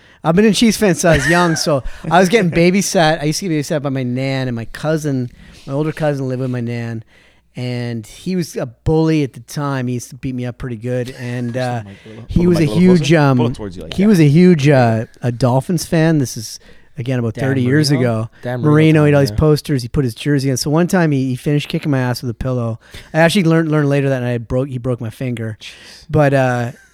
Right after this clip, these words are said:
Speaker 1: you know, he, so after a, a particular rough session, he was like, "Playoff time,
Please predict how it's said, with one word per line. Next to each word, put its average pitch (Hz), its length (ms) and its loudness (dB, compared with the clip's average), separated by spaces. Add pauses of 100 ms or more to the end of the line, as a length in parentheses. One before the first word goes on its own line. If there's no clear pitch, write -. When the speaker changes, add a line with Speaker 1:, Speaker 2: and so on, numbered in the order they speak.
(260)
Speaker 1:
you 156 120 0
know, 127 140 0
he, 156 180 -8
so 151 180 0
after 156 360 4
a, - 240 -4
a 139 40 -6
particular 156 560 0
rough 135 240 0
session, 143 500 -4
he 135 100 -4
was 127 100 -4
like, 127 120 -8 (440)
"Playoff 175 400 4
time, 147 640 2